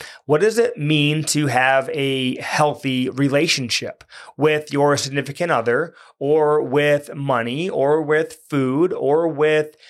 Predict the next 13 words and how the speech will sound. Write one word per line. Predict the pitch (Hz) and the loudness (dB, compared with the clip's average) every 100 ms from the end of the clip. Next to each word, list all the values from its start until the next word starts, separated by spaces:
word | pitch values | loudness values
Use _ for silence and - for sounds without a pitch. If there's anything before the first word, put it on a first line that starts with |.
| - - | -20 -4
whatever | 147 160 185 202 | 0 2 2 0
it | 196 | 0
might | 160 160 135 | 0 -2 -2
be? | 175 185 143 | -2 0 0
We're | 127 156 | 2 0
gonna | 190 | 0
be | 185 160 | -2 -2
looking | 156 156 | -2 -4
at | 135 110 | -6 -4
those | 113 185 214 - | 0 0 0 -2
aspects | 131 123 - 135 123 - - - - _ - | 0 -2 -2 -2 -2 -4 -12 -14 -20 _ -2
as | 123 107 | -2 -2
well. | 101 117 127 170 196 | 0 2 4 2 0